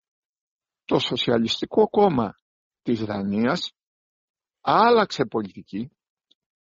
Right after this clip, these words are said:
άλλαξε πολιτική ως προς το μεταναστευτικό, άλλαξε πολιτική ως προς τα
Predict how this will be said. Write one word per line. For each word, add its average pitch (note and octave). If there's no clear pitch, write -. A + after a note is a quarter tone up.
άλλαξε G3
πολιτική C#3
ως C3
προς -
το A#2+
μεταναστευτικό, G#2+
άλλαξε G#3
πολιτική C3+
ως -
προς B2
τα A#2+